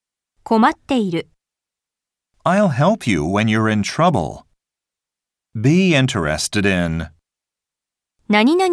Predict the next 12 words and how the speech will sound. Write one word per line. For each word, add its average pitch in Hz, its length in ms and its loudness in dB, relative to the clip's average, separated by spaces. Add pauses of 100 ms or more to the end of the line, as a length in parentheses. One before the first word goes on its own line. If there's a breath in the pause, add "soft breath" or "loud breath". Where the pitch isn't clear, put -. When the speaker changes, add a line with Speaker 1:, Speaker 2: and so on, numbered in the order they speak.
Speaker 1:
に 233 220 2
興 349 320 0
味 285 140 2
が 196 200 2
あ 185 60 2
る。 - 160 -10 (1200)
Speaker 2:
John 98 520 2
is 104 160 0
interested 104 720 0
in 87 180 0
Japanese 101 720 -2
history. 98 680 -4